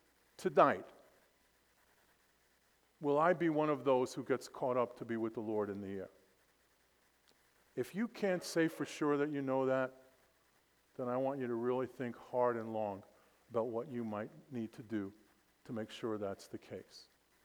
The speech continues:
Because this is for those who are in Christ, those who are in the Messiah, those who've accepted what Jesus did.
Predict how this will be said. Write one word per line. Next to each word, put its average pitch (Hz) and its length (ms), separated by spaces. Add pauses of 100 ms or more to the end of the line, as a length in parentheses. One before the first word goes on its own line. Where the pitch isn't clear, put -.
(1200)
Because 120 580
this 147 240
is - 220 (100)
for 127 160
those 123 440
who 131 140
are 120 120
in 117 200
Christ, 101 520
those 127 260
who 131 160
are 135 60
in 127 180
the 120 60
Messiah, 104 520 (480)
those 139 280
who've 123 180
accepted 127 560
what 117 180
Jesus 117 480
did. 95 240